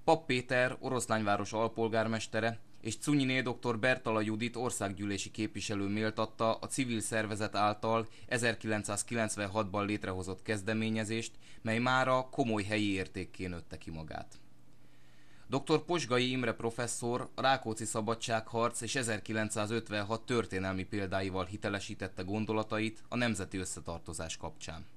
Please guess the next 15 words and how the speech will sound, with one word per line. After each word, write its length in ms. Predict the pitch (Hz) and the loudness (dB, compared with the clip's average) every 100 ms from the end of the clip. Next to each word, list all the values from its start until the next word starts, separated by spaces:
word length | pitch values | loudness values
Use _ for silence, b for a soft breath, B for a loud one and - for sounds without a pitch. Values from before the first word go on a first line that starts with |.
| - b b b b b b b b | -16 b b b b b b b b
A 80 | 123 | -6
felvidéki 560 | 190 202 170 135 120 131 | 2 2 4 0 2 2
magyarság 480 | 139 131 113 117 | 4 4 2 0
sorsküldetését 1080 | - 127 127 - 123 120 120 120 117 127 127 | 0 0 -2 -2 -2 0 0 0 0 0 -2
példázta 680 | - 120 117 117 113 - 123 | 0 0 2 2 2 0 2
Kassai 440 | 139 131 - 107 | 2 2 0 0
Gyula 340 | 101 110 113 113 | 0 2 4 6
lévai 420 | 127 127 107 107 | 4 4 2 2
református 720 | 104 101 98 95 95 98 98 | 0 0 -2 0 0 -2 -4
lelkész 560 | 104 104 - 110 107 - | -2 -2 -2 -2 -2 -4
a 100 | - | -2
bibliai 720 | 110 123 117 117 117 120 - | 0 0 2 2 2 0 0
Izsák 320 | 113 98 87 | -2 0 0
egyik 280 | 95 90 92 | -2 -4 -6
történetével. 880 | - 85 - 80 78 - 82 80 80 | -6 -8 -8 -10 -10 -10 -10 -10 -10